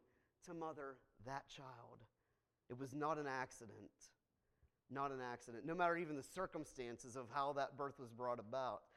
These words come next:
he still chose you to be their mother. You are exactly what that child needs. And through Christ,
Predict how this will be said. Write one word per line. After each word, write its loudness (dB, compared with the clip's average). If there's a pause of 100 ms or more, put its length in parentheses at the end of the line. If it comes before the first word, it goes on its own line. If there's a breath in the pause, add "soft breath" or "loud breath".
(260 soft breath)
he -8
still -2
chose -2
you -2
to -10
be -2
their -2
mother. -2
You 2
are 4
exactly 4
what -4
that 0
child 0
needs. -4 (260 loud breath)
And 2
through 8
Christ, 12